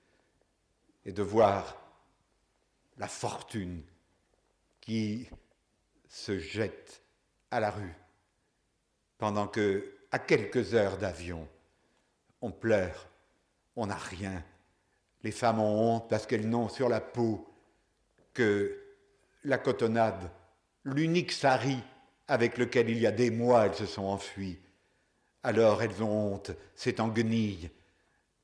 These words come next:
Elles n'osent pas se montrer quand il fait jour. Elles restent cachées dans leur hutte. Je viens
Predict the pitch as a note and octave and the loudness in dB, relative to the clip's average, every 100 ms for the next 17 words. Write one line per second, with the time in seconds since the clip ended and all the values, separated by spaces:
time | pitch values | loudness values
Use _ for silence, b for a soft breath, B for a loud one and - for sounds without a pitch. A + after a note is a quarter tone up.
0 | - C3 B2 B2+ A#2+ - C3+ B2+ A#2 A#2+ | -4 -2 2 2 2 2 2 2 0 0
1 | A#2 B2 G#2+ G#2+ - G2+ G#2+ F2 G#2 G2 | 0 -2 -2 -4 -6 -4 -4 -2 -4 -6
2 | F2+ - b b b b - C#3 A2 B2 | -8 -14 b b b b -4 -2 0 0
3 | A#2 - G2+ B2 - B2 A2+ G#2 G#2+ G2+ | -2 -6 -4 -4 -4 -2 0 0 0 0
4 | G#2 G#2 - - - _ _ _ _ _ | -2 -6 -12 -20 -20 _ _ _ _ _
5 | _ _ _ _ A2+ G#2+ G#2+ A#2+ A2 | _ _ _ _ -10 -8 -2 0 2